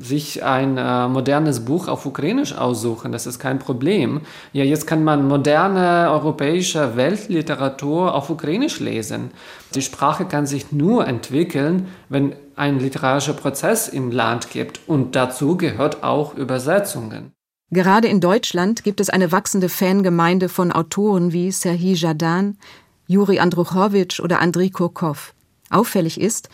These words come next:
Speaker 2: dass vermehrt die Werke jüngerer ukrainischer Autorinnen in deutschen Buchhandlungen zu finden sind. Autorinnen, die oft wunderbar Deutsch sprechen und daher gerne zu Lesungen eingeladen werden.
Speaker 1: Ja, sie sind einfach begabte junge Leute, die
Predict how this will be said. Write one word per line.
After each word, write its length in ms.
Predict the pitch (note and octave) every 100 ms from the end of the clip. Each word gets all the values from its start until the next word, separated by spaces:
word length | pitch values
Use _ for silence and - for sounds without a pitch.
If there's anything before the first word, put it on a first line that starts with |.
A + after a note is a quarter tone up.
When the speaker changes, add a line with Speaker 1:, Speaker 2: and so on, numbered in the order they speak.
| - -
Speaker 2:
dass 160 | F#3 -
vermehrt 420 | G3 F#3 G#3+ A#3
die 140 | G3
Werke 340 | E3 E3+ G3 G3
jüngerer 520 | F3+ G#3+ G3 F3+ -
ukrainischer 680 | F#3+ F#3 - G3 F#3 F#3+ F3
Autorinnen 680 | F3 - G3+ F3 E3 D#3+ D#3
in 160 | D#3+
deutschen 340 | E3 D#3+ - D#3+
Buchhandlungen 640 | F#3+ F#3 D#3+ D#3 D#3+ D3+
zu 120 | E3
finden 400 | - G3+ G3 E3
sind. 360 | D#3 E3 F3+ - _ -
Autorinnen, 640 | F3 - G#3+ G#3 F3+ F3
die 100 | E3+
oft 160 | D#3+ D#3+
wunderbar 400 | F3+ G#3 E3+ E3
Deutsch 320 | D#3 F3+ A3+
sprechen 380 | - D3 F3+ G#3+
und 160 | E3 D#3+
daher 240 | F3 F3
gerne 360 | D#3+ D#3+ G3 G3
zu 140 | E3+
Lesungen 500 | D#3+ F3+ E3 D3 C#3+
eingeladen 640 | C#3+ D3+ D3+ C#3 C3+ C3+ C#3
werden. 340 | C3 C3+ D3 - _ _ -
Speaker 1:
Ja, 260 | C#3+ -
sie 120 | C3 D3+
sind 320 | G3+ C4+ C4+
einfach 380 | F#3 A3 B3 E3+
begabte 920 | E3 D#3 F3 - - G3 F3+ D#3 C#3
junge 260 | E3+ F#3 D3+
Leute, 420 | C3+ F#3 G#3+ F3
die 460 | C#3 D#3 D#3+ D#3+